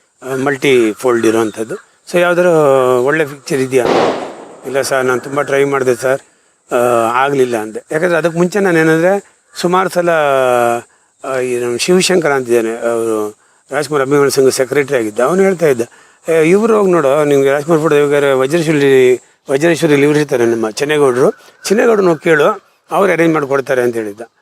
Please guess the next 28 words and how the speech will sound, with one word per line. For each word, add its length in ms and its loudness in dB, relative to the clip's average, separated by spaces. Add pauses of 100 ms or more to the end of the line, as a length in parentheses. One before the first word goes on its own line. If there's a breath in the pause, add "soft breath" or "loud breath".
(280)
"ಹೌದಾ?" 280 2
ಅಂದ್ಬಿಟ್ಟು 680 2
ನಾನು, 580 4 (500)
ಆ, 60 -2 (1300)
ಆ, 80 -2 (140)
ಒಂದು 240 2
ಸಲ 240 0
ಹೋದೆ, 580 2
"ಇಲ್ಲ 220 0
ರೀ, 80 2
ಅವ್ರು 160 0
ಬ್ಯುಸಿ 300 0
ಇದ್ದಾರೆ" 220 0
ಅಂದರು. 260 0 (360)
ಆಮೇಲೆ 200 0
ಶಿವಶಂಕರ್ನೇ 540 0
ಕರ್ಕೊಂಡು 340 0
ಒಂದು 100 0
ಸಲ 140 0
ಹೋದೆ. 280 2 (480)
ಅವ್ರು 120 0
ಹೇಳ್ದ, 140 0
"ನಮ್ಮ 280 0
ಹುಡುಗ 180 2
ಸರ್ 240 -2
ಇದು" 180 2
ಅಂತ 140 0
ಹೇಳ್ದ. 140 2